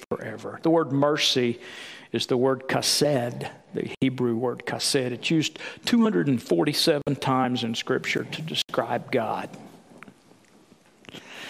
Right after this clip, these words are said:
And it's more than just mercy. Think loving kindness. Think steadfast love,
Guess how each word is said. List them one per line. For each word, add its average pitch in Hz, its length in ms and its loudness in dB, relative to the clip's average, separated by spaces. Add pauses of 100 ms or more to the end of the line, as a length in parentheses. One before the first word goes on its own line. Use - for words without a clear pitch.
(540)
And 190 120 6
it's 202 160 2
more 285 240 8
than 208 120 6
just 180 300 2
mercy. 147 540 4
Think 220 320 2 (120)
loving 208 480 4
kindness. 160 960 2
Think 170 400 0 (680)
steadfast 156 1040 2 (160)
love, 131 1080 -2